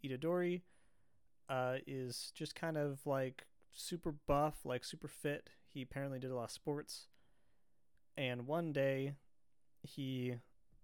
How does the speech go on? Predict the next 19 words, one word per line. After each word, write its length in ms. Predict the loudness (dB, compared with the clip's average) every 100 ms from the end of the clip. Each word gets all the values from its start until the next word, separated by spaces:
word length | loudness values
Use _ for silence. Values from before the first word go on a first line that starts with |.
| -20 -18
his 200 | -4 -2
friends 420 | 0 2 2 0 -4
end 160 | -4 0
up 200 | 0 0 -4
screwing 520 | -4 -8 -4 -2 0
around 420 | 0 2 0 0
with 220 | -2 0
a 200 | 0 0
weird 360 | 0 0 2 2
object 480 | 0 -2 0 -4 -4
they 100 | -6
found 320 | -4 -4 -2
at 100 | -6 -8
the 60 |
school. 520 | -10 -2 2 2 0 -6 -20 -20 -20 -20 -20 -20 -20 -20 -20 -20 -20 -6
It 120 | -2
is 180 | -2 -2
a 280 | -2 -4 -6 -10 -8
disgusting 840 | -6 -2 0 -2 -2 -2 -2 -6